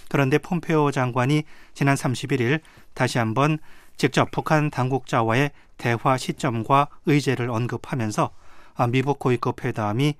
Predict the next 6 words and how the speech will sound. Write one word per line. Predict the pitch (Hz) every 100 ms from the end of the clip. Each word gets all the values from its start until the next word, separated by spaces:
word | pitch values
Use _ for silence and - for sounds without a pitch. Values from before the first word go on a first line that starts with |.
| - -
실제로 | - 135 131 110 147 - - -
중간선거 | 139 127 127 120 120 117 113
직후에 | - - - 123 151 - -
개최될 | - 123 - 139 123
것인지 | 110 - 123 117
여부가 | 98 104 98 139